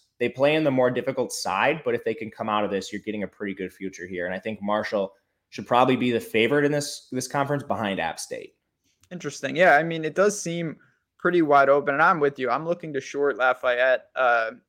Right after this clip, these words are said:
Speaker 2: third team, of course, ironically, last year, I bet them against Texas. They lost, and then I didn't bet them again. I think they won every other game, uh, which is pretty standard of how things go over here. But <laughs> other than that, I mean, there's still a, a bunch of other,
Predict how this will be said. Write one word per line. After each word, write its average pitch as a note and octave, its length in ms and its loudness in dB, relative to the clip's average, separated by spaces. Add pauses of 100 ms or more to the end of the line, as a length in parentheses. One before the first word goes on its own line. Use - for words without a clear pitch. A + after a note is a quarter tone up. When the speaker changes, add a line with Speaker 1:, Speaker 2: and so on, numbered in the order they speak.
Speaker 2:
third D#3+ 220 -4
team, C#3 240 -8
of - 240 -10
course, B2 200 -12
ironically, A#2+ 500 -6
last A#2 300 0
year, B2 220 -2 (320)
I C3+ 40 0
bet D3 180 6
them D3 100 -2
against B2+ 320 -2
Texas. C3 640 0
They C3+ 160 -4
lost, B2+ 360 6
and B2 100 -10
then B2 100 -2
I A#2+ 120 4
didn't B2 180 -4
bet B2 120 2
them A#2+ 120 -8
again. A#2+ 240 -4
I A2+ 140 -8
think A#2+ 180 -12
they A#2+ 120 -4
won A#2 200 -6
every A2+ 240 -4
other A2 160 -4
game, A#2 380 -8 (340)
uh, A#2+ 160 4
which B2+ 180 -2
is D3+ 80 -12
pretty C#3 200 0
standard A#2+ 500 -4
of B2 80 -8
how A#2+ 160 6
things A#2+ 300 -10
go A#2+ 260 2
over B2 220 -4
here. A#2+ 320 -2
But D3 360 6 (340)
<laughs> - 340 -12
other A#3+ 260 6
than G3+ 200 -2
that, F3+ 220 2
I G3 140 2
mean, F#3 320 -4 (160)
there's G3+ 220 2
still C4+ 480 -2
a, - 20 -2
a E3+ 40 -4
bunch F#3+ 300 0
of F3+ 100 -2
other, E3 340 2